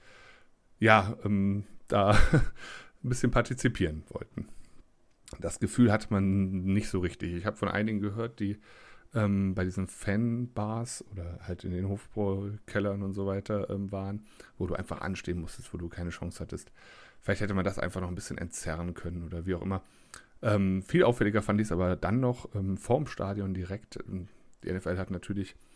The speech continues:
wie so oft, ähm, ihre Combine Challenges, ne, forty Yard Dash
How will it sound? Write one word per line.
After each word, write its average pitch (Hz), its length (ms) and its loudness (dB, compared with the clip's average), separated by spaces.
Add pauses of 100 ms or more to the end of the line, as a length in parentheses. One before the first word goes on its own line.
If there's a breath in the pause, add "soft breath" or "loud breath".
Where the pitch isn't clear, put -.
(220 soft breath)
wie 110 60 -2
so 98 140 -2
oft, - 340 -4
ähm, 95 280 0
ihre 98 460 2 (400)
Combine 92 360 2
Challenges, 90 600 0
ne, 98 180 -2
forty 95 300 -6
Yard 87 280 -4
Dash 85 320 -8